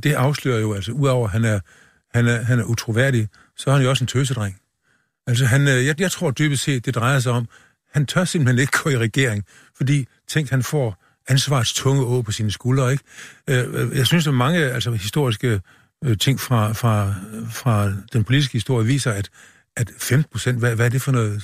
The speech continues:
pjat at komme med? Hvor mange, hvor mange, hvor meget indflydelse radika-, har det radikale ikke haft igennem årene? De har aldrig nogensinde haft femten procent. Kristi-, Kristendemokraterne, Dansk, øh, Kristi Folkeparti, som det hed dengang,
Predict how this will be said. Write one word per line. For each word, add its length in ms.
pjat 160
at 100
komme 240
med? 180
Hvor 100
mange, 380
hvor 80
mange, 320
hvor 100
meget 180
indflydelse 460
radika-, 420
har 80
det 140
radikale 360
ikke 120
haft 200
igennem 220
årene? 280
De 60
har 80
aldrig 240
nogensinde 440
haft 220
femten 360
procent. 380
Kristi-, 600
Kristendemokraterne, 840
Dansk, 260
øh, 240
Kristi 280
Folkeparti, 340
som 140
det 100
hed 100
dengang, 300